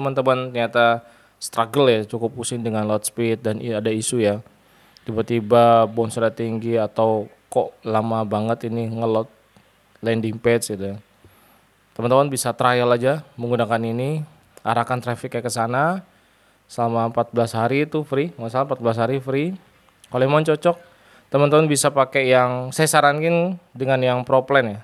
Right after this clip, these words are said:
Atau teman-teman kalau menggunakan, eh, trafficnya belum kenceng ya standar plan lah. Jadi dia ngeloknya di impression. Jadi siapa yang lihat landing page kita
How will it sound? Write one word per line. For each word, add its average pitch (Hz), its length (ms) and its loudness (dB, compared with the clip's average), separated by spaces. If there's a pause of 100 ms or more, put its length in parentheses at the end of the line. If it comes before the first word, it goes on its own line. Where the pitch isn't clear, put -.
(1120)
Atau 120 320 2
teman-teman 135 560 0
kalau 135 400 6
menggunakan, 131 560 2 (880)
eh, 120 560 2
trafficnya 123 400 -2
belum 123 240 2
kenceng 135 400 2
ya 98 320 0
standar 101 400 -6
plan 120 240 2
lah. 95 160 -8 (720)
Jadi 143 240 2
dia 156 160 6
ngeloknya 151 720 4
di 131 160 0
impression. 127 720 2 (160)
Jadi 131 320 4
siapa 127 320 4
yang 127 400 4
lihat 127 240 2
landing 123 400 -2
page 117 240 -6
kita 147 720 2